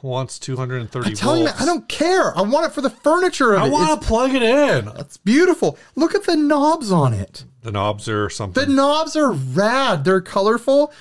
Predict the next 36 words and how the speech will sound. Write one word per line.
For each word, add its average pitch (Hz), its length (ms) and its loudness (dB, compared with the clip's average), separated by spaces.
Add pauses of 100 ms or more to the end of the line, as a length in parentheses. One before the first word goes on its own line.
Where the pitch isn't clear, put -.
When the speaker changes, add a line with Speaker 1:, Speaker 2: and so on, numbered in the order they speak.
(160)
Speaker 2:
They're 202 140 4
different 180 600 -2
shapes - 880 -4 (160)
based 180 280 2
on 202 100 0
their 175 140 0
color. 208 540 0 (360)
Look 269 200 0
at 349 100 -4
the 330 100 -2
dial 269 580 0
aspect 151 460 -2
of 131 100 0
it, 131 120 0
like, 151 140 -2
the, 180 100 2
the 151 240 0
numbers 185 480 0
on 247 160 0
it. 269 100 -4 (320)
This, 208 400 -2 (140)
I 196 140 0
want 254 320 2
this, 247 260 -6 (880)
I 165 160 0
want, 277 140 2
like, 277 100 2
a 214 80 2
Benson 139 560 2
or 120 140 4
a 110 40 2
Milkman 120 380 0
to 117 100 -6
reissue 107 640 -2
this 92 180 -4
design. 98 500 -4